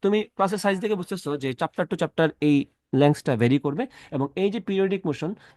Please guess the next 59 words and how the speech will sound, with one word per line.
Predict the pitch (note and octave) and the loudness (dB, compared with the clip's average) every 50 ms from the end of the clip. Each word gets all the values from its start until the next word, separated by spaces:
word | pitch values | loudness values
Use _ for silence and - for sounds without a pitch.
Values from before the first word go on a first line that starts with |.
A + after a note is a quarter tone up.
| _ _ | _ _
এই | D3 D3 | -4 -2
যে | C#3+ E3 | -2 -2
structural | D#3 - - D#3 C#3 - E3 E3 D#3 | -4 -2 -4 -4 -4 -2 -4 -4 -2
properties | - D3+ C#3 C#3 D3 - D3+ | -2 -2 -2 -2 -4 -2 0
of | C3+ | -2
matter, | A#2 A2+ C3+ C3 | 0 0 -2 -2
এই | - D3+ D3 | -2 -2 0
যে | E3+ E3 | 0 -2
gravity | A#2 A2+ C#3+ D3 F3 F#3 | 0 0 0 0 2 0
and | G3+ G3 | 0 0
gravitation | F3 F#3 F3 F3 F3+ F#3+ F#3 | 0 0 -2 -2 -4 -2 -2
দেখো | F3+ F3 E3 E3+ | -2 -2 -2 -2
কত | E3 E3+ | -4 -2
সময় | D#3 F3 F3 E3+ | -4 -2 -4 -2
ক্লাস? | D#3+ F#3 - - | -2 -4 -4 -2
চোদ্দ | - E3 C#3+ C3 | -4 -4 -2 0
মিনিটে। | C3+ B2 A2+ G#2 A2 G#2 | 0 0 0 -2 -6 -8
তার | - - D3+ | -4 -2 0
মানে | D#3 E3 F3+ | 0 0 0
এখান | - F#3 F3 | -2 -2 -2
থেকে | F3 E3+ | -2 -2
খুব | - F3 E3 | -2 -4 -6
একটা | D3+ - D3+ | -4 -4 -6
বেশি | C#3+ - | -6 -6
প্রশ্ন | - D3 C#3 - | -6 -8 -4 -4
আসে | D3 B2+ - - | -4 -4 -4 -6
নাই। | A#2+ G2+ F#2 _ _ _ _ _ _ _ A#2+ | -8 -8 -10 _ _ _ _ _ _ _ -6
Gravity | C3 B2+ D3 D#3+ | -4 -4 -2 -2
and | E3 C#3 | 0 0
gravitation | D#3 C#3+ D3+ D#3 D#3 - A3+ A#3+ A#3+ - _ _ _ _ - | 0 0 0 -4 -2 -4 -4 -4 -6 -10 _ _ _ _ 0
and | F3+ E3 | 2 4
work | D3 C3 B2+ B2 | 4 2 0 -2
energy, | A2 G2 A#2 - | -6 -6 -4 -2
এই | E3+ F3+ G#3 G3 | 0 0 0 0
চারটা | - F3+ - - _ F#3+ | -2 -4 -4 -4 _ -2
মিলে | F3+ E3 D#3 D#3+ | 0 0 -2 -2
কিন্তু | E3 D#3+ D#3+ C#3 | -2 -4 -4 -4
একটা | B2 - B2+ | -6 -6 -10
ক্লাস। | - - - - - - _ _ E3 | -12 -12 -16 -16 -20 -20 _ _ -6
এই | G#3+ A#3+ | -6 -4
দেখো, | A3 F#3+ A3+ | -4 -6 -6
February | - - C#3 C3 C#3 C#3+ D3 C#3+ | -6 -6 -6 -2 -2 -2 -2 -2
to | D3+ C#3+ | -4 -6
February | C3 C3+ B2 C3 C3 | -6 -6 -6 -6 -6
to | A#2+ C#3+ C3 C3+ | -6 -8 -8 -8
February | A#2+ A#2 B2+ B2+ A#2+ | -8 -6 -6 -6 -6
to | C#3 A#2+ | -8 -10
February | B2 A#2 B2 B2 A#2+ | -8 -8 -8 -8 -8
to | B2+ | -10
তে | - C3+ | -10 -8
পোস্ট | - B2 A#2+ | -8 -10 -6
করছিলাম, | - D3 B2 - G3 A#3 | -6 -6 -6 -4 -2 -2
মানে | F#3+ B2 A#2+ E3+ C4+ - _ _ _ _ _ _ | 0 0 0 -2 -4 -6 _ _ _ _ _ _
আমি | - B2 C3 C#3+ C#3 _ _ | -4 -2 -2 -2 -2 _ _
আইসা | - C3+ B2+ B2 - G3+ | -4 -4 -4 -2 -2 -2
বাসায় | F#3+ G3 - D#3+ C#3 E3+ F#3 - - _ _ - | -2 -2 -2 0 -2 -2 -4 -8 -20 _ _ -4
কাট | D3+ C3+ - | -4 -4 0
করে | - D#3 D3 - | 0 0 0 2
করে | - D#3 A3+ | 0 0 0